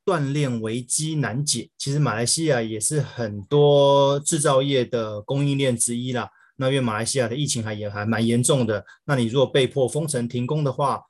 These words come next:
那很多产线都被迫停摆，那也会造成商品无法出货，甚至已经出来的商品可能价格上面会更贵。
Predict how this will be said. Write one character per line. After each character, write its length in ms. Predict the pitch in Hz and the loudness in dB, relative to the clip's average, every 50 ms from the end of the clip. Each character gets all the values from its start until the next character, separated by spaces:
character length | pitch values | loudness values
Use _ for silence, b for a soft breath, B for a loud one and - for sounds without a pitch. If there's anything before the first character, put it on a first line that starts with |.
| _ _ _ | _ _ _
那 300 | - 135 127 123 120 107 | -6 -4 -2 -2 -2 -4
很 260 | 95 117 113 104 98 | -4 -6 -6 -6 -4
多 180 | 110 135 139 | -2 0 0
产 300 | 143 147 - - 104 98 | 0 0 -2 -4 -6 -6
线 180 | - - 131 120 | -4 -2 0 2
都 240 | 127 127 131 131 120 | 4 4 4 2 0
被 200 | - - 139 123 | -2 0 0 0
迫 180 | 120 - 135 123 | 0 0 0 0
停 240 | - - 113 120 123 | 0 -2 -6 -4 -4
摆， 240 | 123 117 98 92 - _ _ _ _ | -4 -4 -4 -6 -10 _ _ _ _
那 140 | - 139 120 | -4 -2 -2
也 180 | 110 113 113 107 - - | -2 -2 -4 -6 -4 -2
会 160 | 131 135 123 | 0 2 2
造 260 | - - - 123 120 | 2 4 4 4 4
成 300 | 113 - 110 104 107 104 b b b b | 2 0 -2 -4 -4 -6 b b b b
商 240 | - - 143 139 139 | 0 2 2 2 2
品 140 | 127 120 107 | 0 0 0
无 100 | 117 127 | 0 0
法 200 | 120 131 98 90 | 0 0 -2 -2
出 280 | - - - 139 143 139 | -4 -6 -4 -2 -2 0
货， 240 | 147 165 143 120 | 4 4 4 4
甚 240 | 110 - 151 127 120 | 4 2 2 0 0
至 300 | 113 135 135 123 113 - b b b b b - | 0 -2 -2 -4 -4 -6 b b b b b -12
已 100 | 120 107 | -8 -4
经 160 | 131 143 143 | -2 -2 0
出 100 | 147 156 | 2 2
来 80 | 139 120 | 2 2
的 100 | 120 117 | 2 0
商 200 | - 143 143 135 | 0 -2 -2 -2
品 120 | 135 117 | -4 -4
可 120 | 110 113 | -6 -8
能 160 | 104 107 107 - | -10 -10 -6 -2
价 160 | - 147 127 | 0 0 0
格 160 | - - 110 | -2 -2 -4
上 120 | 117 135 | -2 0
面 140 | 131 123 120 | 0 0 2
会 240 | 117 131 123 - - _ _ _ _ _ _ _ _ _ _ | 2 2 0 0 -4 _ _ _ _ _ _ _ _ _ _
更 220 | - 147 120 110 | -4 -2 -2 -2
贵。 340 | 107 - 156 131 104 92 - | -2 0 2 2 2 0 -4